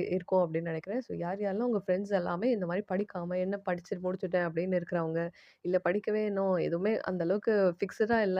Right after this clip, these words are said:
ஏனோ தானோன்னு படிச்சுட்டு இருக்கேன் அப்படிங்கிறவங்களுக்கு எல்லாருக்குமே இந்த வீடியோவை கொஞ்சம் ஷேர் பண்ணுங்க. And உங்க எல்லாருக்கும் இது யூஸ்ஃபுல்லா இருக்கும் அப்படின்னு நினைக்கிறேன். So உங்களுக்கு எந்த அளவுக்கு மார்க் கெயின் பண்ண வைக்க முடியும், என்னென்ன உங்களுக்கு லைஃப்ல யூஸ்ஃபுல்லா இருக்கும், அந்த மாதிரி நான் தேடி தேடி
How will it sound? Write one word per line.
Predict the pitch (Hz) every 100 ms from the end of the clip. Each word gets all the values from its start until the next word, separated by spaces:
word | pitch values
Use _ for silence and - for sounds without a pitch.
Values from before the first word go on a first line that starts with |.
| 190
ஏனோ | 170 175
தானோன்னு | 175 185 220
படிச்சுட்டு | 202 190 180
இருக்கேன் | 180 180
அப்படிங்கிறவங்களுக்கு | 165 - 190 196 180 175 170 - 170
எல்லாருக்குமே | 190 190 190 226
இந்த | 220 185
வீடியோவை | 214 208 208
கொஞ்சம் | 196 180 175
ஷேர் | 165 165
பண்ணுங்க. | 180 180 190 240 - - - _ 190
And | 185 170 170 165
உங்க | - 214
எல்லாருக்கும் | 233 233 269
இது | 214
யூஸ்ஃபுல்லா | 226 - 254 254
இருக்கும் | 226 - 196
அப்படின்னு | 175 185 185
நினைக்கிறேன். | 175 175 185 254
So | 196
உங்களுக்கு | 180 170 170 165 165
எந்த | 175 180
அளவுக்கு | 214 294 262
மார்க் | 220 233 226 196
கெயின் | 190 196
பண்ண | 202 190
வைக்க | 180 185
முடியும், | 175 175 175 175
என்னென்ன | 180 202 208 214
உங்களுக்கு | 202 190 180 175
லைஃப்ல | 170 180 - 190 175 - - -
யூஸ்ஃபுல்லா | 202 - 196 190
இருக்கும், | 180 180 180
அந்த | 175 185 185
மாதிரி | 185 220
நான் | 240 196
தேடி | - 180
தேடி | 175 185